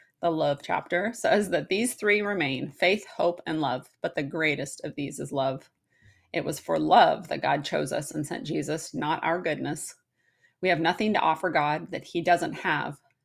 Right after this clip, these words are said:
but yielding to his love and reciprocating it and emulating it glorifies him and invites us to participate in it. Jesus told his disciples that the world would know that they are his by their love.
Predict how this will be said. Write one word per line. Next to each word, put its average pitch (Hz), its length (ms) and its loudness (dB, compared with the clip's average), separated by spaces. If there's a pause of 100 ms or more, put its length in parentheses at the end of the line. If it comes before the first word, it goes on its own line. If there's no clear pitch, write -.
(100)
but 175 200 -2
yielding 170 540 0
to 156 60 -8
his 175 300 -4
love 139 340 -2
and 147 160 -4
reciprocating 185 800 -4
it 214 180 -6 (100)
and 160 180 -8
emulating 165 580 -2
it 160 180 -6 (500)
glorifies 165 680 2
him 160 460 -6
and 156 120 -6
invites 165 400 0
us 165 160 -4
to - 120 -12
participate 160 840 -6
in - 180 -6
it. - 140 -10 (1120)
Jesus 233 400 -2
told 185 240 0
his 180 200 -2
disciples 147 560 -4
that 143 160 -8
the 151 80 -4
world 170 320 0
would 170 100 -4
know 151 220 -2
that 160 160 -8
they 156 160 2
are 175 80 2
his 175 580 -6
by 139 140 2
their 156 160 0
love. 170 440 4